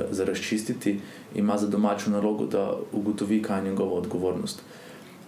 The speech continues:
Prvo je moja odgovornost do sebe, da uresničim svoj talent in hvaležen sem oglaševanju,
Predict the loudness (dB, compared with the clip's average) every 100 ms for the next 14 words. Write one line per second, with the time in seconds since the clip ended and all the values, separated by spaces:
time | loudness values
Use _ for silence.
0 | -2 2 4 6 6 4 4 2 2 2
1 | 0 2 0 2 0 0 0 2 4 2
2 | 2 2 2 0 2 0 0 0 0 -2
3 | -2 0 2 2 2 0 -2 -2 -2 0
4 | 2 2 4